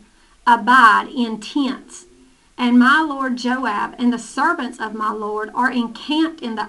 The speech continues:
open fields. Shall I then go into mine house and eat and to drink and to lie with my wife? As thou livest and as thy soul liveth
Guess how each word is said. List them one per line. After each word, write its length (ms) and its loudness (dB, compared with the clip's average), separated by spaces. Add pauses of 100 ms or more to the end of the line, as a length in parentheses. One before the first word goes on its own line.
open 420 -4
fields. 520 -10 (680)
Shall 360 2
I 200 6
then 540 2
go 240 0
into 320 -4
mine 500 2
house 520 -4 (100)
and 300 -8
eat 400 -2
and 140 -8
to 100 -6
drink 440 -6
and 120 -8
to 120 -8
lie 360 0
with 160 -6
my 160 -6
wife? 380 -2 (440)
As 220 -2
thou 280 2
livest 640 -6
and 140 -10
as 180 -8
thy 160 -2
soul 480 -4
liveth 380 -6